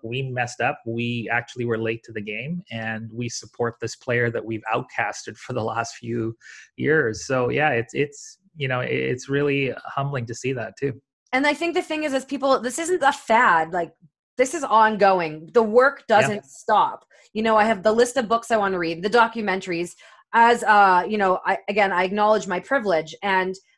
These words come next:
Speaker 2: part of my responsibility is to continue to learn and educate and help fight and be a ally and be a really, uh, engaged ally. And I know that I won't ever stop. You know, I'm still sharing on my Instagram, other,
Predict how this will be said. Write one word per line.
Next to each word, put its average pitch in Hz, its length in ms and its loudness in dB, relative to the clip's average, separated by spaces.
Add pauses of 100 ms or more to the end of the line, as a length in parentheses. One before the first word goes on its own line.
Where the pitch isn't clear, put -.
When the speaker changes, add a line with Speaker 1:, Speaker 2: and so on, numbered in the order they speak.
(480)
Speaker 2:
part 277 200 2
of 220 80 -4
my 247 200 4
responsibility 269 960 0
is 240 220 0
to 262 100 -6
continue 254 580 -2
to 240 260 0
learn 208 400 2
and 196 160 -2
educate 208 520 0
and 202 120 -2
help 202 360 -2
fight 196 420 2 (440)
and 220 140 0
be 302 180 2
a 247 180 4 (160)
ally 190 640 4
and 214 140 -2
be 240 160 2
a 214 140 4
really, 233 580 0
uh, 196 260 4
engaged 214 640 0
ally. 196 520 4
And 185 200 -4 (560)
I 220 160 4
know 262 200 6
that 233 180 4
I 185 200 6
won't 190 240 0
ever 180 180 -2
stop. 202 400 0 (120)
You 196 120 -6
know, 175 280 0
I'm 196 160 -2
still 214 300 -2
sharing 214 440 0
on 202 120 0
my 202 140 2
Instagram, 202 720 -2
other, 190 280 -2